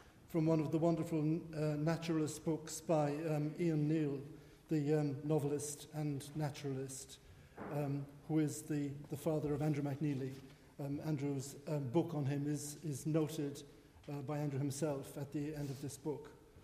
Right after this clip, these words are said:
and his, uh, his wife and daughter are here. We're all very pleased to see. Geese Conversations in memory of Ian Neil.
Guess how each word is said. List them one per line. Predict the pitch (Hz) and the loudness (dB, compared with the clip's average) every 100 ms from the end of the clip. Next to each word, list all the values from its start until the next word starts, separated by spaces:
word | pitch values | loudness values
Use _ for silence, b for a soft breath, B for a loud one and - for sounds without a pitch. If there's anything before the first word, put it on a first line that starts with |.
| B B | B B
and | 147 147 127 | -4 -4 -2
his, | 147 123 - | -2 -2 -2
uh, | 147 139 139 B B B B B | -2 -2 -6 B B B B B
his | 147 135 - - 143 | -4 -4 -4 -6 -4
wife | 147 131 - - | -4 -4 -8 -6
and | 151 | -4
daughter | 151 151 - 127 143 | 0 0 -2 -6 -6
are | |
here. | 117 139 120 120 - | -4 -4 -4 -8 -12
We're | 131 127 | -10 -8
all | 127 | -8
very | 131 | -10
pleased | 127 135 127 - | -10 -10 -12 -12
to | 135 | -14
see. | - 143 - - - - - - - - - - - - - - - - - - B B B - | -14 -14 -18 -20 -20 -20 -20 -20 -20 -20 -20 -20 -20 -20 -20 -20 -20 -20 -20 -20 B B B -4
Geese | 175 180 - | 2 2 2
Conversations | - 165 143 - 143 135 139 123 123 - 175 | 0 0 0 -2 -2 -4 -6 -8 -8 -12 -6
in | 156 | -2
memory | 147 147 147 | 0 -2 -2
of | 135 | -2
Ian | 139 139 | -2 -4
Neil. | 131 123 | -4 -8